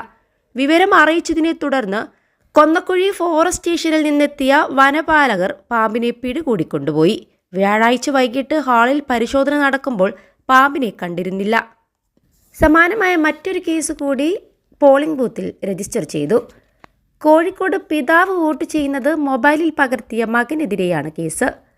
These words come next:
കുന്നമംഗലം സ്വദേശി ഹമീദിനെതിരെയാണ് ജനപ്രാതിനിധ്യ നിയമം ചുമത്തി കേസെടുത്തത്. ഹോം വോട്ടിങ്ങിനിടെ കഴിഞ്ഞ ദിവസമാണ് സംഭവം നടന്നത്. എ ആർ ഒ നൽകിയ പരാതിയിൽ കുന്നമംഗലം പോലീസ് കേസെടുക്കുകയായിരുന്നു.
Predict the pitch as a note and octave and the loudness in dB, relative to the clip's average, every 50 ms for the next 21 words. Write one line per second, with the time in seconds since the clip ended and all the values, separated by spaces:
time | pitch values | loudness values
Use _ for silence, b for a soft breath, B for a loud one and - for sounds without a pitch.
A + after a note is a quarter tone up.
0 | _ _ _ _ _ - A#3 A#3+ B3 C4 C4 C#4 C4+ C#4+ D#4 D#4 D4 - D4+ A#3 | _ _ _ _ _ 0 2 2 2 2 2 2 2 2 0 0 0 -2 -2 0
1 | C#4+ C#4+ C4+ - C#4 D#4 C#4+ C#4 C4 B3 B3 C#4 C#4+ C#4+ D#4 C#4+ D4+ C#4 C#4 C4 | 0 -2 0 0 -2 0 2 4 2 2 2 -2 -4 -4 -4 -4 -4 -4 -2 -2
2 | C#4+ C#4 C#4 C4 B3+ B3 B3 C#4+ D#4+ D4 A#3+ C4 B3 B3+ - C#4 C#4 C#4 C#4 C#4 | -2 0 2 2 0 0 0 -2 -4 -4 -4 -4 -4 -4 -2 0 0 0 0 -2
3 | D4 D4+ C#4+ - C#4+ C#4 C#4+ C#4 C4+ C4+ C#4 C4 - - A#3+ B3 G3+ - C4+ C4 | -6 -8 -6 -6 -4 -2 -2 -2 -2 -2 -4 -4 -6 -8 -8 -8 -8 -8 -12 -12
4 | - - A#3+ A#3+ B3 B3 - A3+ F#3 - - D3+ D3+ G3 - - - _ _ _ | -8 -2 -2 0 0 0 -2 -2 -2 -4 -6 -2 -2 -2 -2 -2 -6 _ _ _
5 | _ _ _ _ _ _ - D#4 D4+ D#4 E4 F4+ G4 F#4 F#4 - G4+ F4+ E4+ F4 | _ _ _ _ _ _ 2 4 6 6 4 2 0 -2 -2 -2 0 0 0 0
6 | E4+ D#4 D#4+ E4 E4+ E4 - C#4+ C#4+ C#4+ C#4+ D#4 E4 D#4+ D4 D4+ C#4+ D4 D4 C#4 | 2 2 0 0 -2 2 2 2 2 4 2 0 -2 0 -2 -2 -2 -2 -4 -2
7 | C4+ B3+ A#3+ G#3 - - A3 G3+ G3 G#3+ G#3+ G#3 G3 F3+ D3 D3 C#3+ D#3 D#3 F3+ | -2 0 -2 -2 -4 -4 -6 -4 -2 -2 -2 -2 -2 -2 -4 -4 -4 -4 0 0
8 | A3 A3 - _ _ _ _ _ _ _ _ _ _ _ _ - G#3 G3+ G#3 A#3 | 0 0 -2 _ _ _ _ _ _ _ _ _ _ _ _ -2 0 2 4 4
9 | A#3+ B3 C4 C4+ D4 D4 C#4+ C#4+ C#4 B3+ A3+ C4+ D4 C#4+ C#4+ C4 C4 B3+ C4 C4+ | 4 4 4 2 2 0 0 -2 -4 -4 -2 -4 -2 0 0 0 2 2 0 0
10 | C#4 C#4 D4+ E4+ E4 E4 - C4 B3 B3 B3+ C4+ C4+ C4 C#4 C#4+ C4 C4+ C4+ C4+ | -2 -4 -4 -6 -6 -6 -8 -6 -6 -4 -4 -4 -4 -2 -4 -4 -4 -2 -2 0
11 | C4 C4+ C4 - - - C4 B3+ C4 - C#4 G#3+ G3+ - - F#3+ F3 E3 D#3 C#3+ | 0 0 -4 -6 -6 -4 -2 -2 -2 -2 -2 -4 -4 -4 -6 -6 -4 -2 -2 -2
12 | D3 D#3+ F3+ G#3+ B3 | -2 -2 -2 -2 -4